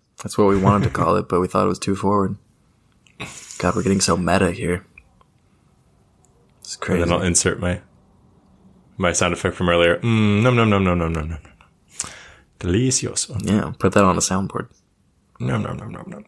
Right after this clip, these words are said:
Speaker 2: nom. <clears throat> I've mentioned, I've mentioned Griselda Records or Griselda, members of Griselda, West Side Gun, those, those guys, Conway the Machine, et cetera, Benny the Butcher. But, uh, I heard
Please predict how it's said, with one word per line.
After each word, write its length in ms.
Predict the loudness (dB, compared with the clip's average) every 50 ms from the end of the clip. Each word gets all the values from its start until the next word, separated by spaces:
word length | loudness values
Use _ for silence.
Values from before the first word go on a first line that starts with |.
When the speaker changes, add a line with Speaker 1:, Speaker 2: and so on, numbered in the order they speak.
| -20 -20 -10 -10
Speaker 2:
nom. 180 | -10 -10 -10 -14 _ -8
<clears throat> 480 | -8 -8 -8 -4 0 0 0 0 0 0
I've 140 | 0 2
mentioned, 380 | 2 2 4 4 2 2 0 0 0
I've 160 | -2 0 0
mentioned 500 | 0 0 0 0 0 0 0 -2 -4 -6 _ _ _ _ _ _ _ _ _ _ _ _ 0
Griselda 680 | 2 4 6 6 4 4 4 4 4 2 2 -2 -6 -12 _ -20 -20 _ _ _ _ -20 -20 -8
Records 720 | -4 -2 -2 -2 0 0 0 0 0 0 -2 -2 -4 -6 -8
or 80 | -6
Griselda, 560 | -4 -2 0 2 2 2 2 2 2 2 2
members 300 | 0 0 -2 -2 -2 -4
of 80 | -2 -2
Griselda, 360 | -2 -2 0 0 0 0 0
West 200 | 0 2 2 2
Side 160 | 0 0 -2
Gun, 200 | 0 0 0 0 -2
those, 220 | -2 -4 -4 -6 -6
those 240 | -4 -4 -4 -2
guys, 360 | -2 0 0 0 0 -2 -4 -6 _ _ _ -8
Conway 320 | -6 -4 -2 -2 -2 -2
the 80 | -2 -4
Machine, 480 | -4 -2 -2 -2 -2 -2 -4 -6 -10 -14 _
et 60 | -6
cetera, 320 | -6 -2 -2 -2 -2 -2 -4 -10 -18 -12 -8
Benny 120 | -6 -6 -4
the 80 | -4
Butcher. 320 | -6 -6 -4 -4 -6 -6 -8 -14 -20 -20 -20 -20 -20 -20 _ _ -4 0
But, 160 | 0 2 4
uh, 280 | 4 2 2 0 -2 -2
I 100 | -2 -2
heard 360 | 0 2 2 0 0 -2 -8